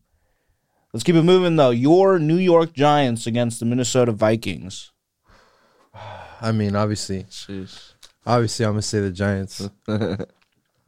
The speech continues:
Speaker 2: I mean, we just played Minnesota, like, a week ago, two weeks ago, and that was a really close fucking game. Daniel Jones has already been on the team for, like,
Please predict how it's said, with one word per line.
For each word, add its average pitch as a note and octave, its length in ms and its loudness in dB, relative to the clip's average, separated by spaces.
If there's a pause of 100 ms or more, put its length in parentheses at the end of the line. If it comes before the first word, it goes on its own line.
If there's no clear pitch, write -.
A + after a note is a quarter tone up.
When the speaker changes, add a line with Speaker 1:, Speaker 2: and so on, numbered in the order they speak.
(140)
Speaker 2:
I A2 400 -4
mean, B2+ 220 2
we C#3+ 100 4
just F3 200 0
played C#3+ 180 4
Minnesota, A#2+ 560 2
like, G2+ 340 -2 (140)
a G#2 100 -2
week G#2 220 0
ago, G#2+ 400 0
two A2 180 -4
weeks G#2 260 -4
ago, G2 360 -4
and G2+ 140 -4
that G#2+ 80 4
was B2 160 2
a A2+ 40 0
really A2 220 0
close G#2 240 -4
fucking F#2+ 320 -4
game. G2 320 -4 (600)
Daniel A#2+ 260 2
Jones A2+ 300 0
has G#2+ 120 -4
already G#2 220 0
been G#2+ 180 -4
on G#2 120 -2
the G2 80 -6
team G#2+ 220 -4
for, G#2 140 -8
like, F#2 280 -6